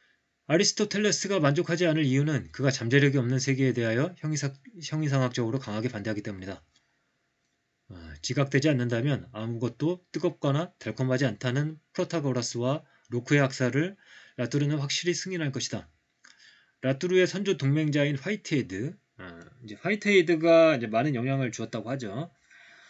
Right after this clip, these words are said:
어, 실체를 시간과 공간 속에서 모험을 겪으면서 지속되는 존재자로 상정하는 관념에 반대한다. 모든 행위소는 사건이고 게다가 모든 사건은 당일한 시간과 공간에서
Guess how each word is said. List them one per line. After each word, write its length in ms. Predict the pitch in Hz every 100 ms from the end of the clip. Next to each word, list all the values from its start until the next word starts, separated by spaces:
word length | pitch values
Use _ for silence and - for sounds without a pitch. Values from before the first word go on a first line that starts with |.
| - _
어, 100 | -
실체를 640 | 107 - 214 208 202 202 165
시간과 520 | 185 208 196 196 180
공간 360 | 143 156 170
속에서 640 | 139 160 160 151 127 165 143
모험을 440 | 117 151 160 156
겪으면서 560 | 131 127 143 139 135 135
지속되는 760 | 123 135 135 143 143 190 208
존재자로 560 | - 120 139 160 156 139
상정하는 800 | 131 165 160 156 139 135 190 226 - - - -
관념에 580 | 117 123 135 135 151 156
반대한다. 800 | 120 123 131 113 101 113 95 _ _ - - _ -
모든 280 | 147 190 170
행위소는 760 | 180 208 202 165 175 185 180
사건이고 760 | 131 139 190 175 139 107 95 85
게다가 440 | 117 127 120 127
모든 260 | 110 123 143
사건은 560 | 131 135 131 151 180
당일한 580 | 156 120 123 143 143 143
시간과 500 | 139 - 160 143 143
공간에서 640 | 123 120 127 113 123 160